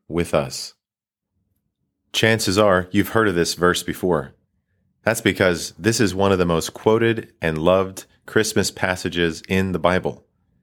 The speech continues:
You'll see it on Christmas cards, sweaters, hear it in songs. Probably your grandmother knows this by heart. And it is a great passage.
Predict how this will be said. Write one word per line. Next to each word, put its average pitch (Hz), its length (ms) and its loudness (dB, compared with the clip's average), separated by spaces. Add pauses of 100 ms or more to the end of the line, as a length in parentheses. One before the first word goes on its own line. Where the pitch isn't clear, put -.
(360)
You'll 92 120 2
see - 140 0
it 101 80 4
on 87 140 2
Christmas - 400 -2
cards, 101 640 0
sweaters, 95 800 -2 (340)
hear 98 160 2
it 90 80 2
in 82 120 -2
songs. 95 640 -2 (580)
Probably 95 380 0
your 78 120 0
grandmother 90 480 2
knows 87 240 0
this 87 160 -4
by 78 160 0
heart. 82 360 -4 (1000)
And 98 100 2
it 110 100 2
is 131 140 2
a 104 60 2
great 101 240 0
passage. 98 560 -4